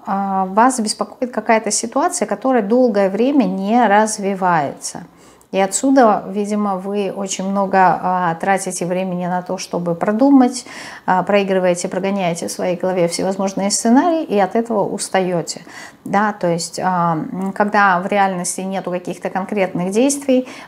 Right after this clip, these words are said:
мы переходим в виртуальный мир, в мир, в мир, а, наших мыслей, вот, и, э, решаем всю ситуацию в голове. По факту мы не получаем никакой результат, потому что в реальности мы ничего не делаем, да, но в голове мы очень сильно,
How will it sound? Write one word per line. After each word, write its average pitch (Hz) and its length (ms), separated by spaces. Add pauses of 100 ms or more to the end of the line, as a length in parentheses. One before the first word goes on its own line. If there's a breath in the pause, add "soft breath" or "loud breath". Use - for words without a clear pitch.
мы 214 180
переходим 190 520
в 180 40
виртуальный 180 540
мир, 277 280 (120)
в 208 80
мир, 220 340
в 208 140
мир, 220 320
а, 202 460
наших 208 360
мыслей, 196 420 (500 loud breath)
вот, 190 300
и, 269 380
э, 190 580
решаем 240 360
всю 226 160
ситуацию 185 840
в 180 280
голове. 185 440 (120)
По 214 100
факту 208 440
мы 190 140
не 208 100
получаем 202 360
никакой 202 340
результат, 220 480
потому 190 200
что - 120
в 180 60
реальности 180 440
мы 185 120
ничего 185 340
не 175 180
делаем, 175 500
да, 233 180
но 196 160
в 170 40
голове 196 300
мы 208 140
очень 180 200
сильно, 185 520